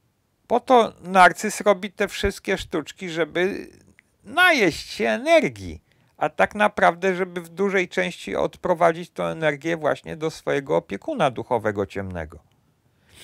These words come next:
I teraz narcyz jawny, inaczej mówiąc wielkościowy, który jest bardzo potężny często, e, jest związany z ciemnymi siłami duchowymi,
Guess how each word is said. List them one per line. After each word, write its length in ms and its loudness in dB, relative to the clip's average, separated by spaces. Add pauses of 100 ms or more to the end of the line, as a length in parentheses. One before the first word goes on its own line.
(1600)
I 100 -14
teraz 460 2 (340)
narcyz 500 0
jawny, 600 2
inaczej 500 -4
mówiąc 540 -8
wielkościowy, 920 -4 (1200)
który 320 0
jest 220 2
bardzo 380 4
potężny 580 -2
często, 600 2 (640)
e, 60 -14 (1200)
jest 280 -4
związany 540 -2
z 240 -14 (120)
ciemnymi 560 -6
siłami 540 -2
duchowymi, 680 -10